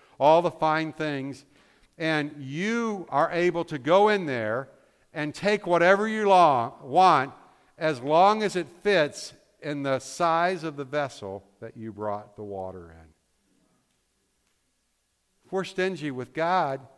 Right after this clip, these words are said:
God's not just stingy. He's, it's a law that he created. We reap what we sow, and we reap in proportion to we sow. Two truths. Number one,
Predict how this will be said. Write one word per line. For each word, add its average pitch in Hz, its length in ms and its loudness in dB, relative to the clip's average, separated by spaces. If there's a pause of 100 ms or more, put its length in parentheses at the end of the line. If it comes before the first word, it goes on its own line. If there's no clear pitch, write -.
(500)
God's 165 300 -4
not 180 180 -2
just 120 220 -12
stingy. 135 520 -8
He's, 143 260 -12
it's 143 180 -12
a 135 60 -4
law 120 560 0 (680)
that 127 100 -12
he 139 100 -10
created. 127 560 -8
We 135 220 -6
reap 139 420 -6
what 120 160 -6
we 110 140 -10
sow, 139 480 -10 (440)
and 127 160 -10
we 156 140 -2
reap 151 300 -4
in 131 80 -8
proportion 143 640 -6
to 107 80 -12
we 101 140 -12
sow. 87 380 -10 (400)
Two 170 180 -2
truths. 170 360 -4
Number 143 260 -6
one, 143 340 -2